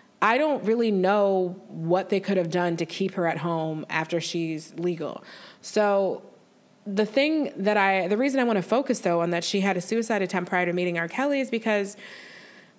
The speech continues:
with R. Kelly, people keep acting like, just, like, whatever happens to you is okay. I love when we take this, like, laissez-faire attitude to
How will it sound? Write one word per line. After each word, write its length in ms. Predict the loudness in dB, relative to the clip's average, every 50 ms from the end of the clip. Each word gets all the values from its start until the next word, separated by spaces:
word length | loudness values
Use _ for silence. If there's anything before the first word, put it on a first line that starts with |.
| _ _ _ _ _ _ _ _ -14 -8
with 220 | -4 -2 0 2
R. 140 | 2 2 0
Kelly, 560 | 0 0 -2 0 0 0 0 0 0 -2 -2
people 380 | -6 -6 -4 -4 -2 0 -2 -2
keep 180 | 0 -2 -2 0 0
acting 400 | -2 -2 0 -2 -2 0 0 0
like, 340 | 0 0 0 -2 -4 -8 -6
just, 240 | -4 -4 -2 0
like, 160 | -2 -2 0 0
whatever 500 | 0 0 2 2 2 2 2 0 0 0
happens 500 | 2 2 0 0 0 0 -2 -2 -2 -4
to 120 | -2 0
you 220 | 0 2 2 2
is 160 | 0 0 0 0
okay. 440 | -2 -2 -2 -4 -4 -4 -4 -4 -2
I 100 | 0 0
love 440 | 2 2 2 2 2 2 0 -2 -2
when 200 | -2 0 0 0
we 100 | 0 -2
take 240 | -2 -2 -4 -2 -2
this, 180 | -4 -2 0
like, 200 | 0 -2 -2 -4 -8 -20 -20 -20 -20 -14 -4 0
laissez-faire 680 | 2 4 4 4 4 2 0 0 2 2 2 2 4 4
attitude 560 | 2 2 2 0 -2 -2 -2 0 0 0 -2
to 340 | -2 0 0 0 0 -2